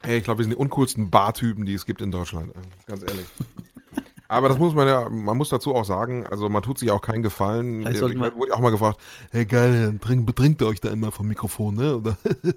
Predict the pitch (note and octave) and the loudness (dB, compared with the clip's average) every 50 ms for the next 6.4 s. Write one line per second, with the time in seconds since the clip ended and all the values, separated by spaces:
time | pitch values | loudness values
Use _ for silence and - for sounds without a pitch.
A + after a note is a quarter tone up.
0 | - E3 - - _ - - - - - - - - A#2 A2+ - - D3+ D3+ C#3+ | -2 -6 -6 -6 _ -18 -20 -20 -20 -18 -8 0 2 2 2 2 0 2 2 4
1 | A#2 G#2+ A#2 - A2 G#2+ B2 B2 C3 B2+ A2+ A2+ A2+ A2+ A2+ F#2+ G#2+ A#2 C3 D3 | 4 2 0 0 0 0 2 2 2 2 0 -2 -2 -2 -2 -2 0 2 4 4
2 | C#3 - - - C3+ C3+ B2+ A#2 A#2 C3+ D3 C#3 - - A#2+ B2 B2+ A#2+ A#2 A2+ | 2 2 4 4 6 6 6 6 4 4 2 2 0 -4 -4 -2 0 0 0 0
3 | A2+ A2 G#2+ A2+ A2+ A2+ A#2 G#2+ A2+ A2 A2 A2 A2 A2 A2 A2 G#2 F#2+ A2+ G#2 | 0 0 0 0 0 0 -2 -2 -2 -2 -2 -2 -4 -4 -6 -8 -6 -6 -6 -6
4 | - - - D3+ D#3 B2 G#2 G#2+ B2+ D3 C3 - _ _ _ D#3 D3+ - - F#3 | -4 -2 0 0 2 2 0 0 0 -2 -2 -4 _ _ _ -4 -4 -2 -2 -4
5 | - - _ - - - - _ _ _ _ - - - - _ - - C#3 C3 | -4 -4 _ -6 -6 -6 -6 _ _ _ _ -20 -20 -20 -20 _ -2 0 0 2
6 | A2 G2 A#2 C#3+ - - - | 4 4 4 2 2 -2 -14